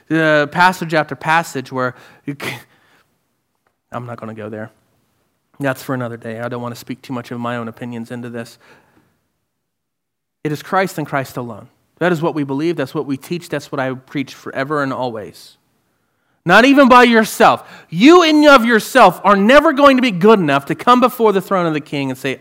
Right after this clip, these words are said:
"I deserve to be in heaven." There's no other person who can stand in your place. There's no other person by which one is redeemed. We sing this song, "Because He Lives."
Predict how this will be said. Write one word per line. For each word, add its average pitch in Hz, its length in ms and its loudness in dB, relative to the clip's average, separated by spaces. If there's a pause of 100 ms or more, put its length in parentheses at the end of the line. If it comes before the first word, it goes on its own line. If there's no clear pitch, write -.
"I 165 160 0
deserve 156 520 -6
to 143 60 -6
be 143 140 -6
in 135 80 -8
heaven." - 400 -12 (1800)
There's 160 240 -2
no 214 220 4
other 254 140 6
person 240 320 2
who 247 60 2
can 208 120 -6
stand 220 400 0
in 208 100 2
your 196 140 2
place. 156 680 -8 (220)
There's 180 180 0
no 240 240 8
other 262 140 4
person 220 400 2
by 190 140 4
which 185 260 0
one 196 260 0
is 175 140 -2
redeemed. 147 480 -6 (320)
We 202 100 0
sing 269 460 4
this 226 160 2
song, 143 540 2
"Because 208 440 0
He 302 320 4
Lives." - 640 -4